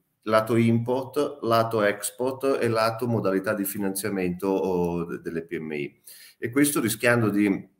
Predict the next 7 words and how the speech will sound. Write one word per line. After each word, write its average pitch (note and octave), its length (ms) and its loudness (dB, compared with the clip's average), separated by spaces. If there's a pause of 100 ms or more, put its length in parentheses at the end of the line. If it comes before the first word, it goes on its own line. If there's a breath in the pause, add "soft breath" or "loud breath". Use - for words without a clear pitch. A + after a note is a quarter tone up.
(500)
diciamo, F#2+ 440 0
acuire G#2 840 2
quelle F2 220 0
che, F2 560 0
eh, E2 60 -4
sono F#2+ 380 -4
alcune, F#2 640 -4